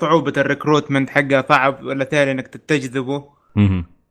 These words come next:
Speaker 1: فاكتشفت إن أغلب الوحوش اللي كنت أبغى أصيدهم ما تقدر تجيبهم <laughs> البارتي عندك، فجاني
Speaker 2: إحباط.
Speaker 1: <laughs> فتح إحباط من جد.
Speaker 2: طيب، ال-، الناحية القصصية في اللعبة إلى الآن كيف؟
Speaker 1: ممتازة جدا.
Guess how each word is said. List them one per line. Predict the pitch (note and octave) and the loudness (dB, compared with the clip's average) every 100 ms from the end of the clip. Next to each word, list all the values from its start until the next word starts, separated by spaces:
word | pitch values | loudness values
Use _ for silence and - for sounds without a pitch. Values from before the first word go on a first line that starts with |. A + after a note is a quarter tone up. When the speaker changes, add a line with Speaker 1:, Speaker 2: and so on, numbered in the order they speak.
| _ _ _ _ F3 | _ _ _ _ -6
Speaker 1:
فاكتشفت | E3+ F3 G3 F#3 | -2 4 4 4
إن | D#3 | -4
أغلب | E3 D#3+ D#3 | -2 -2 -2
الوحوش | D#3 E3+ D#3 | -4 -4 -6
اللي | C#3+ | -8
كنت | C#3+ E3 E3+ | -10 -6 -4
أبغى | D3 | -4
أصيدهم | C#3+ D#3 C#3+ D3 D3 C#3 | -4 -4 -4 -6 -8 -2
ما | C#3+ | -2
تقدر | C#3 B2+ A#2 | -2 -6 -6
تجيبهم | B2+ B2+ C3 B2+ D3 | -4 -2 -2 -2 -4
<laughs> | |
البارتي | B2+ C#3+ C3+ C#3 | 0 0 0 -2
عندك، | C#3 C3+ B2+ - | -4 -4 -6 -6
فجاني | C3+ C3+ B2+ - - - C#3+ _ - G3+ - G#3 - | 0 0 0 -10 -14 -12 -14 _ -4 -4 -4 -10 2
Speaker 2:
إحباط. | - A2+ F#2 | 4 4 0
Speaker 1:
<laughs> | - | 0
فتح | D#3 - | -2 -2
إحباط | D#3 - D3 C3+ D3+ C3 - | -6 -2 -4 2 4 4 -2
من | C3 | -8
جد. | B2+ C#3+ - _ _ _ _ - - - - - | -4 -6 -6 _ _ _ _ -20 -20 -20 -20 0
Speaker 2:
طيب، | B2 C3+ A2 | 0 0 -6
ال-، | A2 G#2+ G#2 G2+ G2 F2+ D2 F#2+ G2 G2+ | -6 -4 -2 -2 -4 -4 -6 -8 -8 -6
الناحية | A2 D3 D#3 | -4 -4 -4
القصصية | - A#2+ A#2 B2 | -6 -8 -8 -6
في | G#2+ | -6
اللعبة | G#2 G#2+ G2 | -4 -4 -2
إلى | F#2+ | -4
الآن | F#2 G2+ | -4 -8
كيف؟ | - F#2 - _ _ _ _ _ _ _ | -8 -10 -10 _ _ _ _ _ _ _
Speaker 1:
ممتازة | C3+ B2 C#3 B2 A2 | -6 -2 2 0 0
جدا. | A#2 G#2+ G#2+ | -8 -8 -12